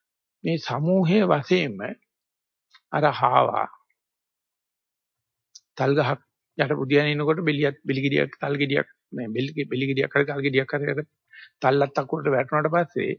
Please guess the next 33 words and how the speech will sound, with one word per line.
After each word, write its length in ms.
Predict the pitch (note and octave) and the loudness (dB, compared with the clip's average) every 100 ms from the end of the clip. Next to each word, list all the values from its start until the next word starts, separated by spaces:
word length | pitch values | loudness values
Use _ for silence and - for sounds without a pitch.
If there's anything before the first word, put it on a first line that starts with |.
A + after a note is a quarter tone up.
| - | -2
අහස 220 | - D#3 | 0 4
කඩා 260 | F#3 E3 D#3+ | 4 4 4
වැටෙනෝ 800 | D#3 E3+ F#3+ F#3 F3 E3 D#3+ C#3+ | 4 6 8 10 10 8 6 6
කියලා 220 | D3 C#3+ | 2 4
දුවන්න 260 | C#3+ C#3+ | 4 4
පටන් 260 | D3+ D3 C#3+ | 0 -2 -2
ගත්තා. 300 | D3+ D3 D#3 C#3 | -4 0 0 0
සියලු 320 | C#3 F3 E3+ | 0 2 4
සත්තු 320 | D#3+ D#3 F3 | 2 2 2
ඔක්කොම 360 | D#3+ - G#3 G3 | 2 0 -2 0
දිව්වනේ. 540 | F3+ F3+ F3 E3+ G3+ _ _ _ _ _ _ _ _ _ _ _ _ _ _ - | 0 0 0 -2 -10 _ _ _ _ _ _ _ _ _ _ _ _ _ _ 0
ගා-, 260 | C3+ D#3 | 2 2
මේ 200 | C#3 C3 B2+ - | 0 -4 -6 -10
කැලේ 280 | - D3 F3 | 0 2 6
කඩාගෙන. 440 | F3 F3 F3 F3 D3+ _ _ _ _ _ _ _ _ _ _ _ _ _ _ _ _ - | 6 6 4 -6 -8 _ _ _ _ _ _ _ _ _ _ _ _ _ _ _ _ -8
සිංහයාට 460 | - D#3+ F#3 D#3 E3 | -4 0 2 2 2
විතරනේ 480 | C#3+ F#3 F3 F#3+ | 2 2 2 0
ඕනේ 240 | E3+ E3 F3+ | 0 0 0
උනේ 180 | E3 D#3+ | 0 0
බලන්න 320 | D3 E3+ D#3+ | 0 0 0
ගිහලා 240 | C#3 C#3+ | 0 0
බලපන් 300 | C3+ C3+ D#3+ | 0 0 0
මොකද 200 | D3+ D3 | 0 0
උනේ 240 | D3 E3 E3 | 0 -4 -4
කියලා. 200 | F3 G2+ | -4 -4
බෑ, 240 | A2+ C#3+ | -6 0
බෑ, 180 | B2+ D#3+ E3+ | 0 2 0
යන්නත් 420 | C2+ F3 - - | -2 -2 -4 -4
බෑ, 220 | - - - | -4 -6 -4
ඇඟ 240 | E2 F#3 | -4 0
හිරි 240 | F3+ G#3+ | 0 2
වැටෙනවා. 340 | F3 C3+ E3 E3+ | 0 -2 -4 -6
අම්මෝ, 340 | D#3 F3+ G3 | 0 6 8